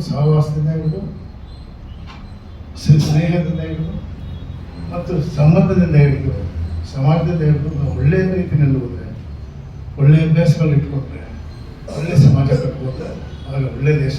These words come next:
ಆಗುತ್ತೆ, ಇಡೀ ದೇಶ ಒಳ್ಳೆಯದಾಗುತ್ತೆ. ಯಾವುದಾದ್ರೂ ಕೆಟ್ಟದ್ದು ಅಂತ ಬಂದು ಬಂದ್ರೆ ಕೆಟ್ಟ ಮನಸ್ಸಾಗಿರ್ಬೋದು, ಕೆಟ್ಟ ಅಭ್ಯಾಸ ಇರ್ಬೋದು,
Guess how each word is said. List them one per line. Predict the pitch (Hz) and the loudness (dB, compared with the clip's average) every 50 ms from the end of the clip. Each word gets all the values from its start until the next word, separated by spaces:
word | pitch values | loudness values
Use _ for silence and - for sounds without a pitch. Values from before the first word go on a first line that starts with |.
| 139 127 | -4 -6
ಆಗುತ್ತೆ, | 123 120 - - - 170 - - - - - - - - - - - 147 | -6 -6 -10 -10 -10 -10 -10 -10 -12 -12 -14 -14 -14 -14 -12 -6 -4 -2
ಇಡೀ | 147 156 160 139 139 | 0 0 0 0 0
ದೇಶ | 139 143 - - 170 165 156 | 0 0 0 -2 -4 -2 -2
ಒಳ್ಳೆಯದಾಗುತ್ತೆ. | 135 120 117 120 117 - 90 90 - - 135 - - - - - - - - - - - - - - - - - - - - - - - - | -2 -2 -4 -6 -8 -8 -10 -10 -12 -12 -12 -12 -12 -12 -12 -12 -12 -14 -14 -14 -14 -14 -14 -14 -14 -14 -14 -14 -14 -14 -14 -14 -14 -10 -6
ಯಾವುದಾದ್ರೂ | 160 175 180 190 185 185 185 180 185 | -2 -2 0 0 0 0 0 -2 0
ಕೆಟ್ಟದ್ದು | 170 170 165 - 233 233 220 214 | 0 0 2 6 6 6 6 6
ಅಂತ | 214 214 - 185 | 4 4 4 2
ಬಂದು | 180 156 143 143 147 135 139 135 143 143 143 131 131 | 2 2 4 4 2 2 4 4 4 4 4 2 0
ಬಂದ್ರೆ | 131 - - - - - - - - - - - - - - - - - - - - - - - - - - - - - - - - | -2 -4 -4 -8 -10 -12 -14 -14 -14 -12 -12 -12 -12 -12 -12 -12 -12 -14 -14 -14 -14 -14 -14 -14 -14 -16 -14 -14 -14 -14 -12 -8 -2
ಕೆಟ್ಟ | 143 151 151 156 156 151 | -2 -2 0 2 2 2
ಮನಸ್ಸಾಗಿರ್ಬೋದು, | 147 151 151 - - 160 156 151 143 139 143 147 139 - - - - - - - - - - - - - - - - | 4 2 2 2 0 0 0 0 -2 -2 -4 -6 -6 -6 -8 -10 -10 -10 -12 -12 -14 -14 -16 -16 -16 -14 -12 -8 -4
ಕೆಟ್ಟ | 135 135 - 156 147 | -4 -2 2 4 4
ಅಭ್ಯಾಸ | 135 139 147 151 156 147 135 139 151 | 6 6 4 4 4 4 4 4 4
ಇರ್ಬೋದು, | 143 131 123 127 127 - | 4 2 0 -4 -6 -8